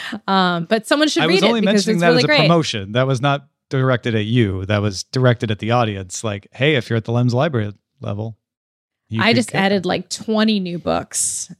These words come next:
Speaker 1: and some of them are really awesome.
Speaker 2: Yeah, you added twenty books to the Lem's library and sent a note to the people at that level on the Patreon, and they all started picking my books. <laughs> Which is fine. We don't really care. It was just funny. Like,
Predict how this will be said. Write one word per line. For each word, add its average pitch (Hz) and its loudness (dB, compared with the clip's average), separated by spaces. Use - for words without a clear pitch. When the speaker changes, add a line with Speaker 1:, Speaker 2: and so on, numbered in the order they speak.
Speaker 1:
and 175 -4
some 190 0
of 175 0
them 170 -2
are 170 0
really 180 0
awesome. 170 -4
Speaker 2:
Yeah, 202 2
you 190 -2
added 226 -2
twenty 220 -2
books 196 0
to - -6
the 156 -2
Lem's 151 0
library 131 0
and 131 0
sent 160 0
a 175 0
note 160 0
to - -2
the 135 -2
people 143 0
at 127 -2
that 135 0
level 139 2
on 139 2
the 139 0
Patreon, 117 0
and 123 0
they 131 0
all 160 2
started 147 0
picking 151 2
my 135 2
books. 107 0
<laughs> 330 4
Which 240 -2
is 147 -2
fine. 139 0
We 147 0
don't 139 0
really 127 0
care. 117 2
It 123 0
was 131 0
just 147 -2
funny. 147 2
Like, 120 -2